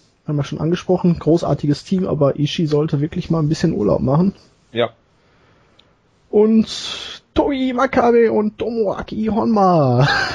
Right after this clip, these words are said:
Speaker 1: <laughs> Honma.
Speaker 2: Ja, das ist, das ist ein eingespieltes Team.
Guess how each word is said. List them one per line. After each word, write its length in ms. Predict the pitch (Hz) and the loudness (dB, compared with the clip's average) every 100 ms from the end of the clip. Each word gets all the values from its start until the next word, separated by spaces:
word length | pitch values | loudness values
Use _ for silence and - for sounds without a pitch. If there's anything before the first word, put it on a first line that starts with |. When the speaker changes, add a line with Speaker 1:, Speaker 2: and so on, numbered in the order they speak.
| - - | -10 -16
Speaker 1:
<laughs> 460 | - - - - - | -20 -20 -20 -14 -4
Honma. 840 | 240 226 214 214 185 180 147 143 - _ - - - - - 196 | -2 0 -2 -2 -4 -2 -4 -6 -10 _ -20 -18 -18 -20 -18 -4
Speaker 2:
Ja, 240 | 311 180 | 0 0
das 180 | 113 117 | 0 -8
ist, 220 | 156 - 135 | -10 -10 -6
das 140 | 123 127 | -6 -8
ist 120 | 135 | -16
ein 100 | 139 - | -16 -8
eingespieltes 640 | - 143 139 - 135 120 - | -2 -2 -2 -8 -10 -10 -16
Team. 240 | - 160 | -12 -12